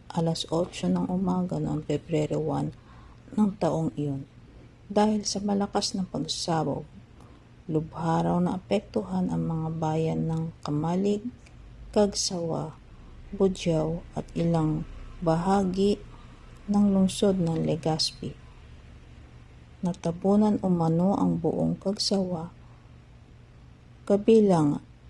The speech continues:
ang simbahan kung saan nagtakbuhan at sumilong ang mga residenteng pawang mga nasawi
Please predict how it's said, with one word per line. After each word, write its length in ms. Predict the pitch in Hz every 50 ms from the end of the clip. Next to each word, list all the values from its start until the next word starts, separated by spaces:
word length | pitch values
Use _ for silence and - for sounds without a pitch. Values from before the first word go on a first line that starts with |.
| - - -
ang 240 | 185 180 175 175
simbahan 800 | - - - 170 175 175 170 170 170 170 170 170 170 160 160 165
kung 240 | - - 185 196 196
saan 400 | - - - - 185 196 190 190
nagtakbuhan 1040 | 180 175 - - 156 - - - 185 185 196 190 190 185 185 175 165 156 156 160 - - - - - - - - - - -
at 160 | 165 - -
sumilong 720 | - 202 190 190 190 202 202 196 190 180 170 165 - -
ang 160 | 160 165 165
mga 320 | 165 160 160 165 165 170 -
residenteng 880 | 170 165 - - - - - 175 175 175 175 - - 165 156 160 160 - -
pawang 560 | 165 165 175 175 170 165 160 151 147 147 123 - -
mga 320 | - 156 156 156 160 160
nasawi 480 | 156 156 - - 156 165 160 156 -